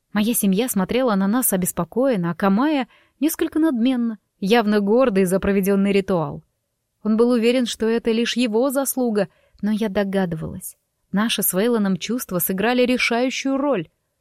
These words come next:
«Всё», — прошептала мама и пошатнулась. Отец подхватил её на руки, а время вернуло свой бег. Данияр установил купол над нами, пока мы с Вейлоном мешкались, но капли воды всё-таки достигли нас.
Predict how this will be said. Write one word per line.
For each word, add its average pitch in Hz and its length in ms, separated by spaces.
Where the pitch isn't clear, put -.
«Всё», — 247 260
прошептала 185 580
мама 240 340
и 277 80
пошатнулась. 175 800
Отец 202 440
подхватил 185 460
её 185 260
на 285 160
руки, 262 280
а 208 120
время 262 400
вернуло 226 480
свой 175 240
бег. 190 320
Данияр 220 480
установил 208 560
купол 202 400
над 190 240
нами, 202 240
пока 196 260
мы 190 120
с - 100
Вейлоном 185 480
мешкались, 196 600
но 262 140
капли 277 340
воды 247 360
всё-таки - 360
достигли 202 520
нас. - 340